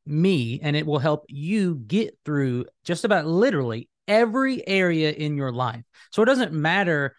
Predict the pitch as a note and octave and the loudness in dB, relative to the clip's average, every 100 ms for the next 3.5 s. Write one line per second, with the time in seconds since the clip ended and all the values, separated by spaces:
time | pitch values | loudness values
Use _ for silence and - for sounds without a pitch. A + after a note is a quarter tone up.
0 | _ _ - D#3 - D3 D3+ C#3+ - F3 | _ _ -4 -4 -4 -2 -2 -2 -2 0
1 | D#3 C3+ A#2+ A2 G#2 C#3+ A3 A3+ - - | 0 -2 -2 -4 0 2 2 0 -10 -4
2 | C#3 B2+ A#2 - C#3 B2+ C#3 C#3 C#3 C#3 | -2 -2 -4 -6 -2 0 -2 0 0 0
3 | C#3 B2+ C3+ A2 | 0 -2 -6 -8